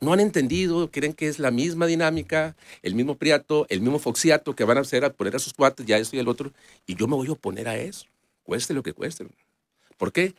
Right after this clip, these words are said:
Porque si yo he dado catorce años de mi lucha en este proyecto, en este proyecto, yo creo que vale la pena, vale la pena seguir luchando para que esto cambie. Y si sea el único que voy a, a seguir esto, lo voy a hacer. O sea, yo no tengo miedo a las represalias,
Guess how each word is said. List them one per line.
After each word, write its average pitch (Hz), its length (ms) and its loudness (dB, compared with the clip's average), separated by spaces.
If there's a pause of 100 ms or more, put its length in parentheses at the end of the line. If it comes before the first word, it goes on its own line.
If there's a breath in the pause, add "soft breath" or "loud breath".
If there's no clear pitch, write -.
(260)
Porque 120 320 0
si 123 120 -2
yo 151 100 4
he - 40 4
dado 202 100 4
catorce 175 420 -2
años 170 140 0
de 147 80 0
mi 127 80 2
lucha 127 300 -4
en - 140 -4
este 151 200 -2
proyecto, 143 500 -6 (640)
en - 140 -2
este 127 140 -2
proyecto, 135 400 -2 (280)
yo 127 100 0
creo 160 220 0
que 98 160 -2
vale 147 240 2
la 185 100 2
pena, 107 460 -2 (360)
vale 131 180 2
la 143 120 0
pena 160 220 2
seguir 156 360 0
luchando 156 460 0 (160)
para 98 220 2
que 92 160 -4
esto - 220 -4
cambie. 90 360 -4 (920)
Y - 80 -6
si 123 100 -2
sea 190 160 6
el 185 100 6
único 196 340 4
que - 120 0
voy 113 240 2
a, 180 60 4 (140)
a 104 100 -2
seguir 92 300 -2
esto, 185 220 -4 (160)
lo - 120 -6
voy 85 140 2
a 139 40 0
hacer. - 260 -6 (960)
O - 80 -10
sea, 95 200 2
yo 107 160 2
no 165 100 0
tengo 160 200 0
miedo 156 200 2
a 160 60 4
las 110 100 0
represalias, 160 720 -2